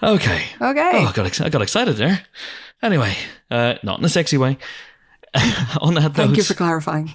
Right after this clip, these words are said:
Speaker 1: <laughs> on that note, although Jar Jar Binks does make me feel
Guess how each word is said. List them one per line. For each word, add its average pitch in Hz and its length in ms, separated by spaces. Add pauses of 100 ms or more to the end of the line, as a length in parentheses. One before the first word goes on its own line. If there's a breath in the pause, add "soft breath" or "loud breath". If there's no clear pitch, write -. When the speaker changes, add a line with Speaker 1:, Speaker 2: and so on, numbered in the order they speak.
Speaker 1:
<laughs> - 120
on 165 540
that - 380
note, 131 300 (540 loud breath)
although 104 420
Jar 101 260
Jar 101 160
Binks - 580 (600)
does 110 340
make 107 180
me - 80
feel 98 600